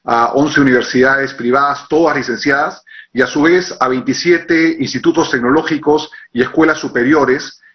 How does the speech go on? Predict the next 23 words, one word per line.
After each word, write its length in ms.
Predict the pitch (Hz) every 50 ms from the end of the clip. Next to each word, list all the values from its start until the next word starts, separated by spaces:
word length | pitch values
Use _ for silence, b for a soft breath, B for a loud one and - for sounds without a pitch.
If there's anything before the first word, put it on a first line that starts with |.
| b b -
¿no? 200 | 113 110 127 -
O 80 | -
sea, 140 | - - 117
es 40 | -
tanto 240 | - 143 139 160 147
la 100 | 131 123
parte 360 | - 147 143 - 143 135 127
universitaria 840 | 123 120 120 120 117 - 123 110 - 151 147 143 143 147 143 143 -
como, 500 | - 147 143 135 135 135 139 151 147 -
eh, 340 | - 110 107 107 107 104 107 107 107 104 -
la, 160 | 123 123 123
la, 180 | 120 120 113 113
la 140 | 113 117 117
educación 320 | 117 113 120 120 151 135
técnica, 400 | 151 156 151 151 139 - 170 160 B B B B -
todos 260 | - 190 202 208 196
licenciados 540 | 180 165 156 156 147 - 180 170 170 170 -
y 60 | 139
comprometidos 580 | - 131 123 - 123 120 120 - 135 143 135 131
con 120 | - 123
la 60 | 117
acreditación, 560 | 113 - 110 104 - - - - - 85 92 110
¿no? 160 | 151 180